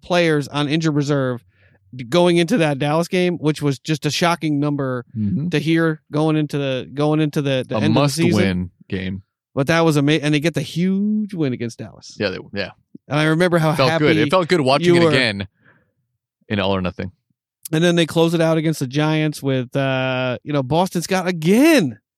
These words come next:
Speaker 2: And that was a nerve-wracking game.
Speaker 1: It shouldn't
Speaker 2: You know,
Speaker 1: have been,
Speaker 2: I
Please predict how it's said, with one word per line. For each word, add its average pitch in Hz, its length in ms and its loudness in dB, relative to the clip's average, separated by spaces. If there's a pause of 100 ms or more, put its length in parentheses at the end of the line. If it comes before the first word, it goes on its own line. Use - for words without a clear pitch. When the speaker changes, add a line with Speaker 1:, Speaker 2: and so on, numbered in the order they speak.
(380)
Speaker 2:
And 123 140 0
that 240 180 0
was 269 140 -8
a 233 60 -4
nerve-wracking 175 540 -2
game. 123 280 -2 (440)
Speaker 1:
It 185 160 0
shouldn't 262 320 4
Speaker 2:
You 254 60 0
know, 226 60 4
Speaker 1:
have 226 120 6
been, 320 40 2
Speaker 2:
I 285 40 -4